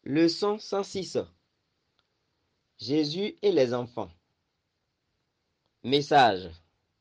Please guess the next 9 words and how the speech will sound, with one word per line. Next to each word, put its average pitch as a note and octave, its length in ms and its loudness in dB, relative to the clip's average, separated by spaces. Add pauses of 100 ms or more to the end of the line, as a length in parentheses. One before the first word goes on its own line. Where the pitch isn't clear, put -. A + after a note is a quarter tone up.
(1300)
Jésus E3+ 640 -2
reçoit D#3+ 460 -2
tous A3 220 -4
ceux G#3+ 220 4
qui A3+ 200 -10
s'approchent F#3+ 540 -4
de B2 120 0
lui C#3 440 -2 (680)
avec B2 420 -2